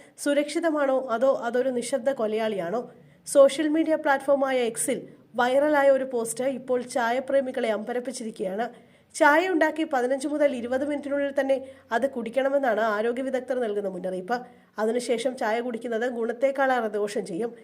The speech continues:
കാരണം തണുത്തുപോയ ചായ ബാക്ടീരിയകളുടെ പ്രജനന കേന്ദ്രമായി മാറുന്നു. ഈ വിഷയത്തിൽ അന്താരാഷ്ട്ര തലത്തിലുള്ള ചില വിശ്വാസങ്ങൾ നമ്മെ ഞെട്ടിപ്പിക്കുന്നതാണ്.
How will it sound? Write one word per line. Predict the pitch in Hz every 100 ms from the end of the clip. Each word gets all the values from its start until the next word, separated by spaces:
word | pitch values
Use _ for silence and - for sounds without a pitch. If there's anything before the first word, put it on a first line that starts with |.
| - _ -
കാരണം | 294 302 339 320
തണുത്തുപോയ | 269 269 330 311 302 302
ചായ | 254 262 240
ബാക്ടീരിയകളുടെ | 233 233 269 269 277 262 254 254
പ്രജനന | 233 240 254 277
കേന്ദ്രമായി | 269 240 240 220 170
മാറുന്നു. | 175 170 190 247 - - _ - 240
ഈ | 277
വിഷയത്തിൽ | 285 285 269 277 226
അന്താരാഷ്ട്ര | 220 247 262 254 277
തലത്തിലുള്ള | 262 262 262 262 254
ചില | 240 240
വിശ്വാസങ്ങൾ | 214 - 247 247 277 240 180 - - _ _ _ - 233
നമ്മെ | 233 240 226
ഞെട്ടിപ്പിക്കുന്നതാണ്. | 220 269 269 220 180 175 202